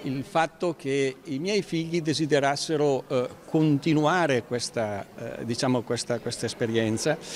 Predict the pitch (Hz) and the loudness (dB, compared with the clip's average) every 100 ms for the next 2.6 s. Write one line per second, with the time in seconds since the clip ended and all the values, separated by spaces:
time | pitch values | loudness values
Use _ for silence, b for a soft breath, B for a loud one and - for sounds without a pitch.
0 | B B - 160 196 180 202 175 160 160 | B B 0 2 2 2 2 4 4 4
1 | 175 170 - - 135 131 120 117 - 123 | 2 2 0 -6 -4 -2 0 -2 -2 -2
2 | 117 - 131 135 147 147 | -2 -4 -4 0 2 2